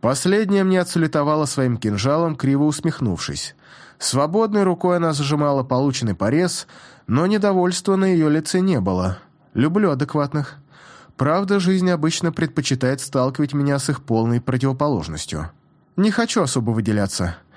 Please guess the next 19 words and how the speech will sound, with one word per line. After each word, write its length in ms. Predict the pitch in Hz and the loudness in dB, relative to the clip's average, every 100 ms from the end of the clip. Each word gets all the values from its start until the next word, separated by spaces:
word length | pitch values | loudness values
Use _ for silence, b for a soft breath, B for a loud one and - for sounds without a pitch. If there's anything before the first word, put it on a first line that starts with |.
| B B B | B B B
Вы 120 | 170 190 | 0 0
сказали, 420 | - 190 190 185 | 2 2 2 2
что 180 | - 175 | 0 -2
в 60 | |
бою 200 | 151 170 | 2 0
с 100 | 165 | 0
вами 240 | 156 151 151 | 0 0 0
главное 420 | 135 139 139 139 | 2 0 0 -2
продержаться 560 | 123 127 117 117 - | 0 -2 0 -2 -2
определенное 540 | 127 117 120 113 110 120 | -4 0 0 0 0 0
количество 540 | 127 135 131 143 160 | 0 0 -2 -4 -2
времени. 380 | 165 196 101 85 | 0 0 0 -2
Сколько?» 540 | 95 - 131 131 185 - _ b b b b b b b | -4 0 0 0 -4 -6 _ b b b b b b b
В 140 | - | -10
крови 560 | - 123 120 120 135 185 | -2 0 0 2 2 2
бурлил 580 | 180 196 160 131 131 139 | 2 0 2 2 2 0
адреналин, 640 | 135 135 127 123 95 85 | 0 0 0 0 -2 -4
хотелось 640 | - 110 - 120 127 131 | -4 -4 0 0 0 -2
продолжения. 880 | 127 131 123 120 135 147 95 76 78 | -2 -2 0 0 0 0 -2 -4 -8